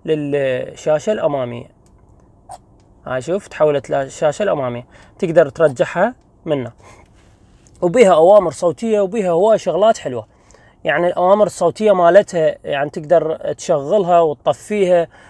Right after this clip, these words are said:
وتعطيها اعازات بالاوامر الصوتية. آه، الفيديو مالتها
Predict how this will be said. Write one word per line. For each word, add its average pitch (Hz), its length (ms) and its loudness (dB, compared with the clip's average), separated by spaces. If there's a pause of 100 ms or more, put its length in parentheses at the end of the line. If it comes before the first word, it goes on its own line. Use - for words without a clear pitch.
(140)
وتعطيها 160 540 2
اعازات 147 640 2
بالاوامر 160 500 4
الصوتية. 135 580 -6 (1800)
آه، 165 540 -2
الفيديو 185 420 2
مالتها 185 600 4